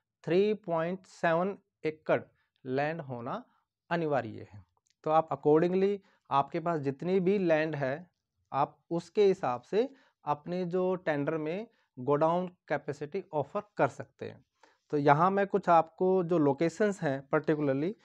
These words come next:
वो मैं आपके साथ शेयर करना चाह रहा हूँ, ताकि आप उसी के accordingly अपना प्लानिंग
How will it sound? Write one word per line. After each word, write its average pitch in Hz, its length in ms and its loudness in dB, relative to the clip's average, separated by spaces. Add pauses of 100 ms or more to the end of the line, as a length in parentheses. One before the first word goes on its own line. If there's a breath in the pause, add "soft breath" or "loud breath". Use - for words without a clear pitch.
(220 soft breath)
वो 151 160 2
मैं 175 140 2
आपके 170 220 0
साथ 170 180 -2
शेयर 160 260 0
करना 151 280 -2
चाह 139 180 0
रहा 139 100 0
हूँ, 220 120 -6 (300 soft breath)
ताकि 156 240 0
आप 175 260 2
उसी 185 300 -4
के 214 160 0
accordingly 175 580 -2
अपना 170 220 -6
प्लानिंग 156 440 -4